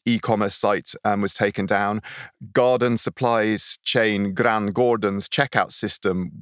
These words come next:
was downed, and that meant that they had to close all their shops. And the websites of several local authorities were affected, as was Uppsala University Hospital, where they couldn't access patient charts, um, for a while. So it's had a really big effect, uh, across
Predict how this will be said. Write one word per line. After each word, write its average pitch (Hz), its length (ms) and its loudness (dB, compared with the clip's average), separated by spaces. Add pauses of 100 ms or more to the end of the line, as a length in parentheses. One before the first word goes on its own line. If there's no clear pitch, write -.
was 92 140 -6
downed, 95 400 0 (140)
and 104 180 0
that 113 140 0
meant 107 140 -2
that - 180 -6
they 104 160 2
had 101 120 0
to - 60 -8
close 98 240 0
all 85 80 -2
their 92 100 -4
shops. - 520 -2 (420)
And 123 160 2
the 123 60 0
websites 127 520 2
of 110 80 -2
several 117 320 2
local 110 280 2
authorities 110 560 0
were 80 80 -2
affected, - 460 -2
as 120 240 0
was 104 360 0 (120)
Uppsala 113 380 2
University 104 520 2
Hospital, 131 600 -4 (300)
where 98 500 2
they 98 240 0
couldn't 110 300 -2
access - 400 -2
patient - 420 -4
charts, - 540 -2
um, 90 300 -4
for - 120 -8
a 87 60 -2
while. - 280 -4 (200)
So - 120 -2
it's - 120 -2 (160)
had 233 160 0
a 214 40 2
really 254 280 0
big 165 240 0
effect, - 340 0
uh, 95 140 -2
across 85 520 0